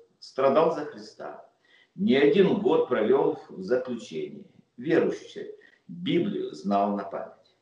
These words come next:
Он цитировал главами, он цитировал главами Исаию, он цитировал главу, главами Иеремию,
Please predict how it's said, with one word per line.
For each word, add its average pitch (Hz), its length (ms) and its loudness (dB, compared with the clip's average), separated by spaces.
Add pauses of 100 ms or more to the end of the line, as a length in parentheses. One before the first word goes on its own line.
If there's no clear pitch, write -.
(400)
Он 127 180 4
цитировал 135 680 2
главами, - 480 -8
он - 140 -6
цитировал 139 500 4
главами - 800 4
Исаию, 87 640 -6
он - 160 -8
цитировал 113 580 2
главу, 107 680 2
главами 107 260 -2
Иеремию, 95 800 -4